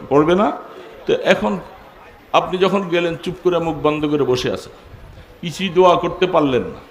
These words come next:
তা আপনি যখন মরে যাবেন, আপনার জানাজা পড়তে যারা আসবে, এরাও এরকম মুখ বন্ধ করে দাঁড়িয়ে থাকবে, এরাও দোয়া পড়বে না। "কেমন তা দিন তু জানো", তোমার যে অবস্থা,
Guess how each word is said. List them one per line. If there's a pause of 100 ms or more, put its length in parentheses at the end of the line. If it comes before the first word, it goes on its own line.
(920)
তা
আপনি
যখন
মরে
যাবেন,
আপনার
জানাজা
পড়তে
যারা
আসবে,
এরাও
এরকম
মুখ
বন্ধ
করে
দাঁড়িয়ে
থাকবে,
এরাও
দোয়া
পড়বে
না। (1000)
"কেমন
তা
দিন
তু
জানো", (840)
তোমার
যে
অবস্থা,